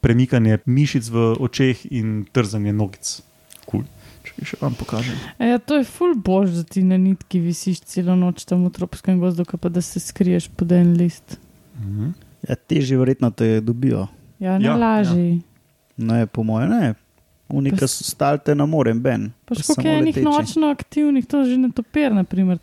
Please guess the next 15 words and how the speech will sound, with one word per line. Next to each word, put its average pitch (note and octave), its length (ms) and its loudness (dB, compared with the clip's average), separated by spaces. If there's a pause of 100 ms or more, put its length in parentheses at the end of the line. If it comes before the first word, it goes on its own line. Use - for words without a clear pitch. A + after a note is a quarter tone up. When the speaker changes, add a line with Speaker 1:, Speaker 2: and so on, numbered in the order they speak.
Speaker 3:
takoj F#3 320 -4
poje. F3 200 -2
Speaker 4:
Ja, B2+ 220 4
sam C3 240 0
salticid C#3 680 0
je B2 640 4 (300)
pol B2+ 180 0
centimetra A#2+ 640 2
vel-, A#2+ 340 4
velik A#2 360 0
pajkac A#2 420 0
nek A2 180 -4
med A2 160 -2
listki A2+ 340 -4
not. G#2+ 260 -2